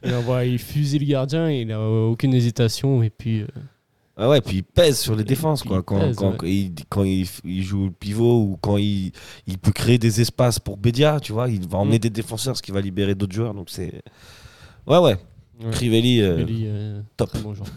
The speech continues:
Speaker 1: Top, ouais.
Speaker 2: <laughs> Lucas, euh, vous voulez ra-, rajouter quelque chose encore sur Crivelli ? Non ?
Speaker 1: Non, ça va.
Speaker 2: Passe à ton top, alors.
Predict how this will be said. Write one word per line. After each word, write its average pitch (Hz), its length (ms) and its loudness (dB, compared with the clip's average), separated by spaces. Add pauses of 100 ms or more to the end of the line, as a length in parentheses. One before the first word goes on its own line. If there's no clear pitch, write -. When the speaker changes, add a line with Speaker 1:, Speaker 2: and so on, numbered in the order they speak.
(180)
Speaker 1:
Top, 143 260 -4
ouais. - 360 -8 (160)
Speaker 2:
<laughs> - 220 -20
Lucas, 151 480 2
euh, 120 720 4
vous 107 80 -4
voulez 110 120 2
ra-, 104 160 -2 (240)
rajouter 104 280 -4
quelque 104 140 -6
chose 113 100 -4
encore 110 200 -6
sur - 80 -16
Crivelli ? 113 260 -12 (120)
Non ? 107 140 -12 (180)
Speaker 1:
Non, 107 180 -8
ça - 100 -14
va. 104 60 -12
Speaker 2:
Passe 101 160 -4
à 98 40 -6
ton 92 140 -4
top, 117 200 0
alors. 107 180 -2